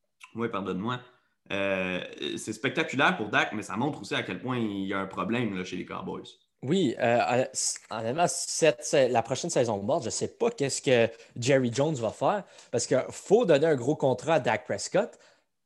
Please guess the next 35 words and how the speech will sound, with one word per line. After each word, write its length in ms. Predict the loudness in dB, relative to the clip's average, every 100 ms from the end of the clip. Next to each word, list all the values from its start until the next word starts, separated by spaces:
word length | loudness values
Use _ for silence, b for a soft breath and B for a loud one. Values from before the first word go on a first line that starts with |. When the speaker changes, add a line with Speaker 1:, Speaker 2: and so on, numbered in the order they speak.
| _
Speaker 2:
mais 160 | -2 -2
si 200 | -2 -8
tu 120 | -2
lui 60 | 4
donnes 180 | 4 6
un 120 | 4
gros 180 | 4 2
contrat, 440 | 2 0 2 2
je 160 | 4 2
ne 80 | 4
sais 200 | 2 0
pas 260 | 0 -2 -2 -10 -20 _ 0 4
à, 260 | 6 4 2 _ _ -2
comment 220 | 2 2
tu 100 | 4
fais 140 | 2
pour 140 | 4 2
améliorer 320 | 4 2 2
ta 120 | 0
défense. 380 | 0 -2 -4 -2
Ta 100 | -4
défense 500 | -6 -6 -8 -12 -18 -14
est 160 | -14
juste 420 | -12 -14 -16 -20 _ _ _ _ _ _
désastreuse. 1040 | -8 2 4 4 -2 -6 2 4 4 -2 B B B B -2
Euh, 500 | 0 2 2 2 0
c-, 220 | -2 -8 -12 b b b _ _ _ _ _
c'est 280 | -4 -2 2
peut-être 220 | 2 2
maintenant, 260 | 0 0 -2
c'est 140 | -2
le 60 | 2
contrat 400 | 4 4 4 6
de 120 | 6
Zeke 520 | 2 0 -2 -4 -10